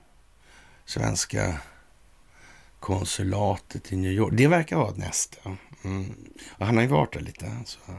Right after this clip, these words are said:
Känner han till lite av de här grejerna? Ja, verkar som det, alltså. Och det börjar likna Sundsvall, alltså goa, gamla goa gubbar, alltså goa gubbars anda där.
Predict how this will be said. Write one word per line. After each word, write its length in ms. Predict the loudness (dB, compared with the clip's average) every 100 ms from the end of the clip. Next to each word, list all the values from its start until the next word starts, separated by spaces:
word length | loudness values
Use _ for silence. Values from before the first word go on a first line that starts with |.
| -14 -20 -20 -4
Känner 260 | 0 2 2
han 140 | 0
till 200 | 0 0
lite 180 | 0 -4
av 60 | -6
de 80 |
här 100 | -6
grejerna? 380 | -6 -8 -8 -10 -12 -20 _ _ _ _ _ _ _ -20 -20 -20 -20 -20 -20 -20 -20 -20 -20 -4
Ja, 140 | 0 2
verkar 380 | 0 -4 -6
som 320 | -6 -6 -6 -6
det, 180 | -8
alltså. 400 | -10 -12 -12 -12 -12 -18 -20 -20 -20 -20 -20 -18
Och 320 | -16 -4 2
det 80 | 6
börjar 160 | 6
likna 320 | 6 2 2 2
Sundsvall, 640 | 2 2 0 -4 0 0
alltså 160 | 2
goa, 280 | 4 4 2
gamla 300 | 0 0 0
goa 240 | -2 -2 -2
gubbar, 520 | -2 -2 -4 -6 -6
alltså 200 | -8 -6
goa 240 | -4 -2
gubbars 480 | -4 -6 -6 -8 -4
anda 540 | 0 0 0 -2 -2
där. 260 | -2 -4 -10